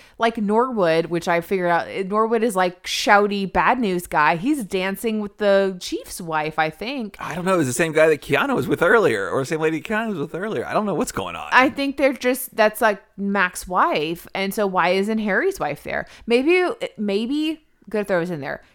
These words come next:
Speaker 1: it would be to Meg Ryan
Speaker 2: Oh, gotcha.
Speaker 1: if
Speaker 2: To
Speaker 1: we,
Speaker 2: actually meet her.
Speaker 1: if we met her and then saw her grief or knew,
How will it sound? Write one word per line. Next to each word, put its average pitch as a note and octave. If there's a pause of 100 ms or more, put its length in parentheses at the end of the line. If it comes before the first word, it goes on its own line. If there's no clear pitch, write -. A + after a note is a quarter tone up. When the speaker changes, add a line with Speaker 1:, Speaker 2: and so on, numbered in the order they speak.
(120)
Speaker 1:
it A3+
would A3+
be A3
to G#3+ (340)
Meg F#3
Ryan F3
Speaker 2:
Oh, A#2
gotcha. F#2+
Speaker 1:
if A3+
Speaker 2:
To A2+
Speaker 1:
we, A2+
Speaker 2:
actually A#2
meet G#2+
her. A2
Speaker 1:
if -
we A#3+
met F#3
her A#3
and G3+
then F#3
saw F3
her F3
grief D3+
or E3+
knew, E3